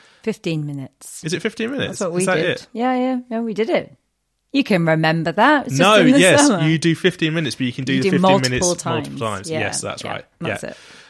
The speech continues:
Speaker 2: Yeah, that, oh, that's right. Yeah, we went and did it under some power <laughs> lines, didn't we?
Speaker 1: Yeah, as you do.
Speaker 2: Yeah. <laughs> But it was the most amount of dragonflies we've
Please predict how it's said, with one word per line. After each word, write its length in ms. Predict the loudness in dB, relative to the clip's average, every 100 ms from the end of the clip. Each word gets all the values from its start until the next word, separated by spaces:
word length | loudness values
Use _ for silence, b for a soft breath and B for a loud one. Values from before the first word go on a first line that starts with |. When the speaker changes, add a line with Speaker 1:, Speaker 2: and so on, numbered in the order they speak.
| B 0
Speaker 2:
Yeah, 260 | 2 2
that, 160 | -4 -6
oh, 160 | -6 -6
that's 220 | -6 -4
right. 200 | -4 -4 -2
Yeah, 140 | 0
we 180 | 0 2
went 180 | 0 0
and 260 | -6 -4
did 160 | -4 0
it 180 | 0 0
under 240 | -4 -2
some 180 | -2 -2
power 240 | 0 2 2
<laughs> 40 | 2
lines, 640 | 0 0 -2 -2 -2 -4
didn't 320 | -4 -2 0 2
we? 320 | 2 0 -4 -8 -4
Speaker 1:
Yeah, 200 | -4 -2
as 140 | -4
you 60 | -4
do. 240 | -6 -8 -4
Speaker 2:
Yeah. 220 | 0 0 0 0
<laughs> 360 | 0 2 0 -2 -10 -10 0
But 180 | 0 2
it 40 |
was 120 | -4 -2
the 100 | -4
most 460 | -2 0 0 -2
amount 260 | -2 -2 -2
of 60 |
dragonflies 540 | -2 -2 -2 -8 -6
we've 120 | -6